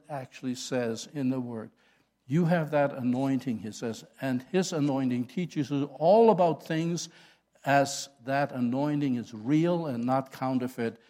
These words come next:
just as it has taught you, remain in him." And the repetition of the words, uh, anointing and remaining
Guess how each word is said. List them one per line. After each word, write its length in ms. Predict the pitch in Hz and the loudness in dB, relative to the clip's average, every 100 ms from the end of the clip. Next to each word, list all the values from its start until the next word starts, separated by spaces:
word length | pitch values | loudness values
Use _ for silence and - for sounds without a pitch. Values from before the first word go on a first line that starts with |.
| _ _ _ | _ _ _
just 420 | - 165 170 - - | -2 0 2 -2 -8
as 220 | 131 123 | -6 -4
it 120 | 127 - | -6 -6
has 360 | 123 117 - - | -6 -6 -10 -18
taught 500 | - 147 135 - - | -4 0 0 0 -6
you, 240 | 110 98 - _ _ _ | -6 -6 -14 _ _ _
remain 1040 | 123 120 117 113 117 135 135 131 123 131 - _ _ - | -8 -2 0 0 2 2 2 2 2 0 -6 _ _ -4
in 420 | 131 127 127 127 _ _ _ | 0 2 2 -2 _ _ _
him." 340 | 135 135 107 - _ _ _ _ | -2 -2 -2 -12 _ _ _ _
And 160 | 123 127 | -4 -2
the 120 | 135 | 2
repetition 760 | 147 160 165 - 196 202 - 147 | 2 2 -2 -6 -2 -2 0 0
of 140 | 139 | 0
the 100 | 135 | 0
words, 540 | 127 147 139 135 - _ _ _ _ _ - | 0 2 0 -2 -14 _ _ _ _ _ -2
uh, 260 | 117 120 - | 2 2 2
anointing 760 | 123 123 156 170 165 170 180 | 4 6 6 4 2 -2 -2
and 200 | 120 117 | -4 -6
remaining 760 | 113 117 123 165 170 131 113 | -2 2 2 4 2 2 -4